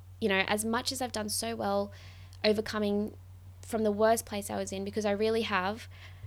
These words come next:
I never have fully, truly healed. And I think this is what I have to do to fully heal,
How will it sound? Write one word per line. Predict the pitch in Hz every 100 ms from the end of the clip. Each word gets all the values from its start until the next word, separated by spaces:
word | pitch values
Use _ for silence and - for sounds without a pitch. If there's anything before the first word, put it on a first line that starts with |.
| - - - - - - - -
I | 226
never | 269 277 277
have | 262
fully, | 254 254 240
truly | 214 - 247 226
healed. | 214 262 247 220 214
And | 214
I |
think | 208 - 220 -
this | 269 269 -
is | 220
what | 208 202
I |
have | 196 196
to | -
do | 185 185
to | - - 311
fully | 302 - 226
heal, | 214 50 254